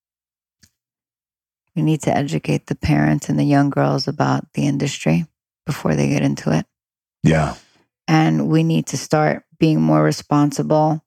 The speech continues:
Speaker 1: and ethical in that industry. We need more light workers in the industry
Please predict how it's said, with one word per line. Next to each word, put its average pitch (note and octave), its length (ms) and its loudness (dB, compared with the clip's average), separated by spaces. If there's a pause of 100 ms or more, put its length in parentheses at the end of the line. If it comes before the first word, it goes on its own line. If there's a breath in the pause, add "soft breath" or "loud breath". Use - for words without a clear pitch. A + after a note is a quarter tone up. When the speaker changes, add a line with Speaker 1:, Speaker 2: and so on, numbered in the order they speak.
(1200)
Speaker 1:
and D3+ 120 0
ethical D3+ 520 -2
in D3+ 160 0
that D3 180 2
industry. D#3+ 640 -2 (960)
We D#3 140 0
need D#3+ 260 -2
more D3+ 540 2
light C#3 260 -2
workers D3+ 420 -4
in D#3+ 100 -2
the D#3+ 120 -2
industry E3+ 600 -2